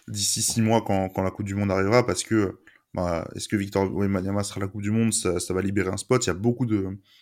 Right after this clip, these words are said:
d'intérieurs qui ont été utilisés par Vincent Collet là, pendant, euh, pendant ces, ces qualifs de, de la Coupe du Monde.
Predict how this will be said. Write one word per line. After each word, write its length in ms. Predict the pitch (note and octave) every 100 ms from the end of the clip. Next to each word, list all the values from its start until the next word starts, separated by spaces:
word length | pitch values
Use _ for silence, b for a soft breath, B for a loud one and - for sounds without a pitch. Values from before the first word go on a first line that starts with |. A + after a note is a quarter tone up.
| b
d'intérieurs 400 | G#2 G2+ G2+ G#2
qui 60 | G2+
ont 40 |
été 120 | G2 G2
utilisés 360 | G2 G2+ G#2+
par 140 | G#2 G2
Vincent 260 | F#2+ G#2
Collet 220 | - A2
là, 100 | G#2
pendant, 400 | F#2+ F#2+ F#2 F#2
euh, 60 | F2+ - b b b b _
pendant 200 | - G#2
ces, 340 | G#2 - G2+ F#2+
ces 200 | - G2
qualifs 300 | G2 G#2 G#2
de, 280 | F#2+ G2 F#2+
de 100 | F#2+
la 100 | F#2
Coupe 160 | -
du 100 | G#2
Monde. 240 | A#2 A#2+